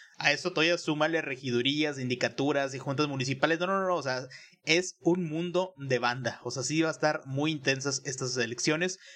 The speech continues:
y por eso bien se ganan el título de las elecciones más grandes de la historia.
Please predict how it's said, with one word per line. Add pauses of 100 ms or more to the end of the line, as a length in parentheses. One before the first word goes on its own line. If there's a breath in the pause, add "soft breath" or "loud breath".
(400 loud breath)
y
por
eso
bien
se
ganan
el
título
de
las
elecciones
más
grandes
de
la
historia.